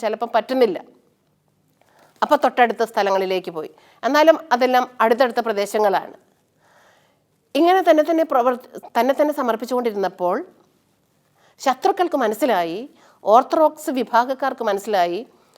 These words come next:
അല്ലെങ്കിൽ കത്തോലിക്കർക്കെതിരെ പ്രവർത്തിക്കുന്നവർക്ക് മനസ്സിലായി, ഈ ജസ്യൂട്ട് വൈദികരാണ്, ഈ വിശുദ്ധനായ, വിശുദ്ധരെന്ന് ഇവരൊക്കെ വിളിക്കുന്ന ഈ വ്യക്തിയാണ്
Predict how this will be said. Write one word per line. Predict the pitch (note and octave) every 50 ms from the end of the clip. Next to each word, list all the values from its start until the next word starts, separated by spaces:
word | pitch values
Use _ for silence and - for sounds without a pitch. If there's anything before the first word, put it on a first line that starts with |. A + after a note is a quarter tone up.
| _ _ _ _ -
അല്ലെങ്കിൽ | G#3+ A3+ A#3+ A#3 A#3 G#3 G3+ A#3 D#4 - -
കത്തോലിക്കർക്കെതിരെ | G#3 - - B3 C#4 D4 C#4+ D4+ C#4+ C#4+ C4+ A#3+ A3+ A3+ A3+ A3
പ്രവർത്തിക്കുന്നവർക്ക് | G#3 G3+ G3+ G3+ G3+ A#3 A3 A3+ A3 G#3+ G#3+ G3+ G#3 G#3 G3+ F#3+
മനസ്സിലായി, | F#3 F#3 F#3 - G#3 G3 F3+ E3+ F3+ F3 E3+ F3 F3 F3 - _ _ _ _ _ _ _ - C4+ D4+
ഈ | F#4 G#4 F#4+ A3+ - - A3+
ജസ്യൂട്ട് | A3 G#3+ G#3+ - D4 D#4 D4+ E4 D#4+ D4
വൈദികരാണ്, | A3+ G3+ F#3+ G3+ G3 G#3+ G#3+ G#3+ G3+ F#3 F3 F3 E3+ - - _ _ _ _ _ _ _ _ _ _ -
ഈ | B3 C#4+ D#4+ D#4+ D#4+ E4 D#4 - - _ _ - G3+
വിശുദ്ധനായ, | A3 G#3+ - D#4+ - - G4 F#4 F4+ E4+ D#4+ D#4 D4+ D4+ D4+ C#4+ C#4+ - - - - -
വിശുദ്ധരെന്ന് | A3 - - C#4+ - E4 D#4 D4 C#4 C#4 B3+
ഇവരൊക്കെ | A#3+ B3+ C4+ C4 B3+ - - A#3+
വിളിക്കുന്ന | A#3 G#3+ G3+ G3+ B3+ B3+ B3 A3 F#3+ - - - _ _ _ _ _ _ _ - A#3 B3
ഈ | D4 F#4 G4 F4
വ്യക്തിയാണ് | C4 - - - C4+ C4 A#3+ G#3+ G3 F#3+